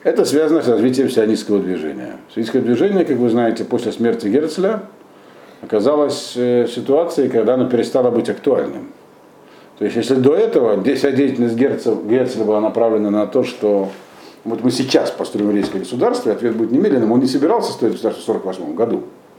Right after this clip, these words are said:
Он собирался его построить сейчас, то есть в начале двадцатого века в самом, или не, и решить наболевшую проблему. Он умер, не решив эту проблему. Более того, он испробовал всё, что мог испробовать с точки зрения политических средств,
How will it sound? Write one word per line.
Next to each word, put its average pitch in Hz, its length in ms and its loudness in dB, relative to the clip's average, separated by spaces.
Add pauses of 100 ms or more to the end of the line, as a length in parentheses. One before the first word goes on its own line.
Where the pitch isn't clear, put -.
(480)
Он - 260 -12
собирался 160 340 0
его 156 100 2
построить 151 460 0
сейчас, - 560 -4 (340)
то 110 80 -6
есть 104 120 -6
в - 20 -6
начале 156 320 0
двадцатого 131 500 2
века 113 280 -2
в - 40 -18
самом, - 400 -12
или 107 160 -4
не, 117 360 2 (240)
и 139 80 2
решить 147 340 2
наболевшую 135 540 2
проблему. 107 540 0 (520)
Он 160 160 2
умер, 196 220 2 (420)
не 131 140 4
решив 135 320 2
эту 98 120 -4
проблему. 170 600 2 (220)
Более 156 260 2
того, 127 220 2
он 113 100 2
испробовал 113 460 0
всё, 107 120 -2
что 107 140 -6
мог 123 220 2
испробовать 78 500 -10
с - 200 -20
точки 107 180 -16
зрения 104 200 -2
политических 104 520 -8
средств, 120 360 -6